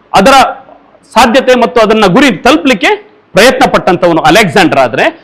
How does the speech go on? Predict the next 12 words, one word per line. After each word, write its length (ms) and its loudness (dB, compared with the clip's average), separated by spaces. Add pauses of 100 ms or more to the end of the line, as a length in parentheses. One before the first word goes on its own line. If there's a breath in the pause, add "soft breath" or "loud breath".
(160 loud breath)
ಮತ್ತೊಬ್ಬ 460 -2
ವ್ಯಕ್ತಿ 260 -2
ಇಡೀ 360 2
ಜೀವನದಲ್ಲಿ 560 0
ಸೋಲುಗಳನ್ನೇ 640 0
ಕಂಡು 640 -2 (100)
ನಾವು 200 0
ಇವತ್ತೇನ್ 320 0
ಹೇಳ್ತೀವಿ? 480 -4 (480)
ಒಂದ್ 200 -4
ಸರಿ 220 -4
ಸೋತ್ರೆ, 520 -8